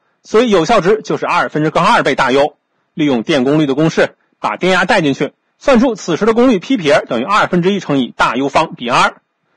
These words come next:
发觉没？这里的大 U 方比 R 不就是电阻接直流电源时的功率 P 吗？所以结果就是二分之一P，搞定。以后只要看到正弦或余弦交流电，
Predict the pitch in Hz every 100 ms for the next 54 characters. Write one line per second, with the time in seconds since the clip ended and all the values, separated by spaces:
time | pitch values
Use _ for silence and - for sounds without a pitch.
0 | _ 226 214 208 214 - _ _ - 254
1 | 165 214 - 202 185 190 202 165 170 185
2 | - _ - 277 330 226 294 262 170 135
3 | - 202 190 - 185 202 185 151 156 151
4 | - 156 151 123 220 240 190 - _ _
5 | _ - 185 180 - - 139 139 110 117
6 | 127 208 240 156 139 135 123 135 - _
7 | _ _ 139 120 110 156 147 _ _ _
8 | _ _ _ _ _ 180 214 262 170 -
9 | 135 214 - 208 135 - 240 139 139 139
10 | - 117 147 151 123 139 131 165